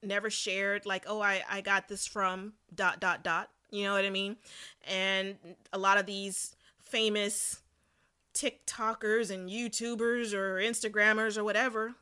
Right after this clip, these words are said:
white, you know, primarily, were gaining views and, and everything else based off of her labor, her intellectual labor. And I was so glad to hear that, um, finally she was getting her,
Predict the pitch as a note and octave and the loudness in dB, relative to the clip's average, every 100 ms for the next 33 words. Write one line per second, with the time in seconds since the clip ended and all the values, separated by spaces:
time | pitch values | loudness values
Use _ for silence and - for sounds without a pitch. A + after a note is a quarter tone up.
0 | - F#3 F3+ G#3+ - _ - A3 F#3 G3 | -8 0 0 0 -6 _ -8 -4 -2 -4
1 | B3 A3 G3+ F#3+ G3 A#3+ E4+ _ _ _ | -2 0 2 2 2 0 -10 _ _ _
2 | _ - _ _ _ _ _ _ _ - | _ -20 _ _ _ _ _ _ _ -4
3 | G#3 G#3 A3 A3+ B3 G3+ A3 B3 C4+ C#4+ | -2 2 4 2 0 0 0 2 0 0
4 | B3 A#3+ A#3+ B3 B3 C4 C#4 B3+ D#4 B3 | 0 0 0 0 0 0 0 2 2 0
5 | - G3 A3+ - A3 G#3 G3+ A#3+ A3 B3 | -4 -4 -2 -2 -4 -4 -4 -2 0 -2
6 | G3 - - _ _ _ _ _ _ _ | -4 -10 -16 _ _ _ _ _ _ _
7 | _ - - B3 A#3 B3 - G3 G#3 - | _ -12 -2 -2 0 -2 -2 -2 -2 -4
8 | G3+ G3+ G#3 G#3+ F#3+ G3+ A3 - F#3+ _ | -6 -6 -6 -8 -4 -2 -2 -4 -12 _
9 | _ _ _ - - - G#3+ G#3 A3 - | _ _ _ -20 -10 -2 2 2 2 0
10 | C4 A#3+ G#3 G3+ A3+ F3+ G#3+ D#4 G#3+ F#3 | -2 -2 2 2 2 -4 -2 0 2 0
11 | F3 F#3+ F3+ E3+ - F3 F3 E3+ E3+ F3 | -2 2 2 2 0 -2 -2 -2 -2 -6
12 | - A3 B3 G#3 F#3 G3+ G#3 F3+ G3+ G3+ | -2 0 0 0 -4 -6 -8 -6 -4 -4
13 | G3+ G3+ G3 F#3+ | -4 -2 0 0